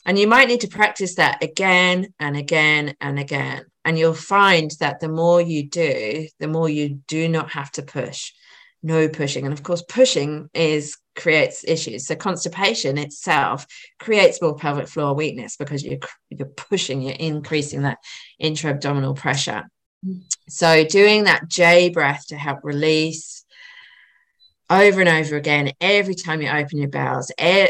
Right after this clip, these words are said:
Speaker 1: and it becomes like a laid down pattern, like your brain starts to recognize it. "Oh, this breath means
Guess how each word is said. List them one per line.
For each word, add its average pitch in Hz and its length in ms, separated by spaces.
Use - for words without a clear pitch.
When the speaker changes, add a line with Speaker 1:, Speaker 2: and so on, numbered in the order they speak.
Speaker 1:
and 170 320
it 190 160
becomes 208 600
like 170 200
a 175 60
laid 165 380
down 151 240
pattern, 147 520
like 135 180
your 151 100
brain 165 380
starts 160 320
to - 120
recognize 147 520
it. - 120
"Oh, 202 200
this 160 240
breath 139 320
means 139 420